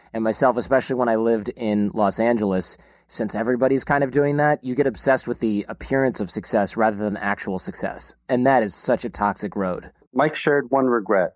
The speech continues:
Speaker 1: Mm-hmm.
Speaker 2: And he said, "I wish I'd given myself permission to be me far earlier in life."
Speaker 1: Oh, wow.
Speaker 2: And that's an important part here is, like, you know, what does success look like?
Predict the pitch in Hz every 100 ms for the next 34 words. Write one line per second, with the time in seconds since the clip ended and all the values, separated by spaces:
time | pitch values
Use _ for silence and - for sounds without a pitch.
0 | - 117 139 170 _ _ - 107 104 -
1 | 123 139 117 - 110 131 156 135 127 117
2 | 110 101 110 - - 110 113 95 80 82
3 | - 98 117 110 113 127 139 _ - 117
4 | 113 107 107 98 95 87 90 80 - -
5 | _ _ _ - 113 98 110 98 120 135
6 | 131 - 123 110 - 110 101 98 90 87
7 | 92 90 _ _ _ _ - 101 101 104
8 | 123 139 135 - 117 98 107 107 101 90
9 | -